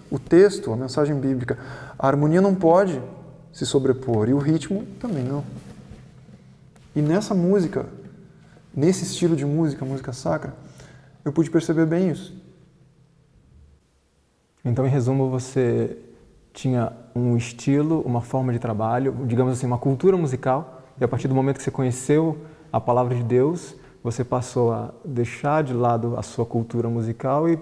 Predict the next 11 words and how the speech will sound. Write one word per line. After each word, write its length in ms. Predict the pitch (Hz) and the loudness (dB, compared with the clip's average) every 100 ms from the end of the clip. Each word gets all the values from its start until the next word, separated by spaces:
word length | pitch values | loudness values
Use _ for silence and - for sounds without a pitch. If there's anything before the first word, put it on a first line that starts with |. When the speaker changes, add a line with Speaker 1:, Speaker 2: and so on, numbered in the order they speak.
| - | -4
Speaker 2:
buscar 720 | 123 127 214 - - 135 151 151 | -2 2 2 0 0 0 0 0
qual 280 | 143 156 | 2 4
era 200 | 143 139 | 4 2
a 180 | 143 139 | 0 -2
cultura 500 | - 123 120 127 147 | -2 -4 0 2 2
musical 440 | 143 127 120 123 131 | 2 -2 -2 -2 0
de 100 | 131 | 0
Deus. 560 | 110 104 104 - - - _ _ _ - | 2 2 0 -10 -20 -20 _ _ _ -4
E 60 | |
essas 220 | 117 110 | -2 0
instruções, 840 | 117 120 131 120 127 123 151 165 | -2 -2 -4 -2 -2 0 0 -4